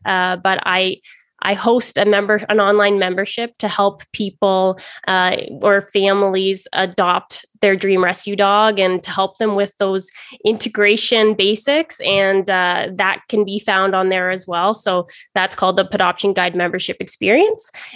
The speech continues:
And as well as I ha-, I have my own podcast called the Podoption Guide Podcast. And, uh, so I'm always sharing great free tips about, uh,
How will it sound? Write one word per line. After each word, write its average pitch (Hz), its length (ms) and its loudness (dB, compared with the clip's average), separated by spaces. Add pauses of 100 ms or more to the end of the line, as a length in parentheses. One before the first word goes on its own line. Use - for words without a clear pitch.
And 220 380 2
as 214 140 2
well 226 220 4
as 233 120 2
I 226 120 4
ha-, 220 260 0
I 220 140 0
have 220 200 0
my 214 140 2
own 208 240 4
podcast 254 640 -2
called 196 260 -2
the 190 60 -6
Podoption 180 480 -2
Guide 180 320 0
Podcast. 339 720 -2
And, 190 420 0
uh, 185 240 0
so - 160 -2
I'm 190 120 0
always 190 260 0
sharing 196 420 0
great 190 360 -4 (360)
free 240 340 2
tips 240 380 0
about, 214 500 2 (200)
uh, 185 300 0